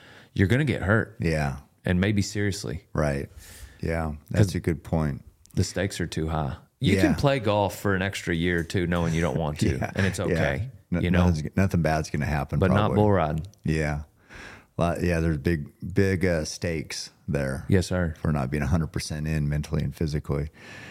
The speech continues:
Speaker 2: Yeah, it's super interesting. I love, I mean, I love, and that's kind of the study of, like I say, outliers, is because it's those people that have that, that talent coupled with the work ethic. But then also,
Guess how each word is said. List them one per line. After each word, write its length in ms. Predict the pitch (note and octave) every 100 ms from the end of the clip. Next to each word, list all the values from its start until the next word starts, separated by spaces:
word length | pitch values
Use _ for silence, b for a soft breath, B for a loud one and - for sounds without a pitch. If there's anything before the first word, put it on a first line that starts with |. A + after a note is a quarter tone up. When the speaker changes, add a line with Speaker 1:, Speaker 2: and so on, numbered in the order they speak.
| B
Speaker 2:
Yeah, 160 | - G2+
it's 100 | F#2
super 300 | - B2 F#2
interesting. 640 | F#2+ G2 F2 - D2+ C2+ -
I 140 | -
love, 540 | F#2 F#2 F#2+ E2+ C#2+ - -
I 80 | F#2
mean, 260 | F#2 F2 -
I 140 | G2+
love, 580 | F#2 G2+ G#2 G2 E2 - - _ _ -
and 260 | G#2+ G#2+
that's 220 | G2+ B2
kind 160 | - C3
of 80 | G2+
the 80 | F2
study 400 | - F#2 F2 D#2+
of, 320 | D2+ D2 - - - -
like 200 | D2+ D#2
I 40 |
say, 240 | D2+ F#2 E2+
outliers, 800 | - F2+ E2+ D#2 D#2 D2 D2 D#2
is 100 | D2
because 640 | E2 D2+ F#2+ E2 D#2 - B B B B
it's 180 | F2 -
those 240 | F#2 E2
people 400 | - G#2+ F#2+ E2+
that 320 | D#2 D#2 D2 -
have 280 | - F2+ D2+
that, 280 | D#2 C#2 - _ - - _
that 220 | - E2+ -
talent 580 | F#2+ F2+ F2+ F2 -
coupled 420 | - F#2 - F2 E2
with 200 | E2+ -
the 80 |
work 260 | E2+ F#2 F#2
ethic. 320 | G2 F#2 F#2
But 220 | - D#2
then 140 | G2+ C3
also, 640 | F#2+ A#2+ - A2+ F2+ E2